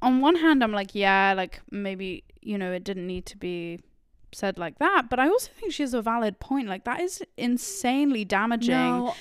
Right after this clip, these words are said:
Speaker 1: to spread the message that you need to, like, lose weight to fit in your clothes, especially when Kim Kardashian herself is already, like, the model for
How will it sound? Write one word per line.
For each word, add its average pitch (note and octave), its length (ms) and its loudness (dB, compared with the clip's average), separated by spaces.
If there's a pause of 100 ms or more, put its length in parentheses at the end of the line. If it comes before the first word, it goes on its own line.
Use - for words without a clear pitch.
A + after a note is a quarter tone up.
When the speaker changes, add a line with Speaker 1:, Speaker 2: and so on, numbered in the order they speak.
(160)
Speaker 1:
to B3 160 0
spread - 400 4
the A3+ 100 4
message A3 480 -2
that - 140 -2
you G#3+ 120 0
need G#3 220 -2
to, G3 160 -2
like, F3+ 380 -2 (520)
lose G#3 480 8
weight G3+ 400 4
to A3 140 -4
fit - 300 2
in F#3+ 500 -4
your G3+ 140 -4
clothes, B3+ 280 4
especially G#4 560 4
when E4 200 8
Kim D#4 200 6
Kardashian D#4+ 600 4
herself C4+ 360 0
is A3 120 -4
already, C4 360 0
like, A3+ 360 -2
the G3 340 -6
model F#3+ 680 0
for F3 680 -2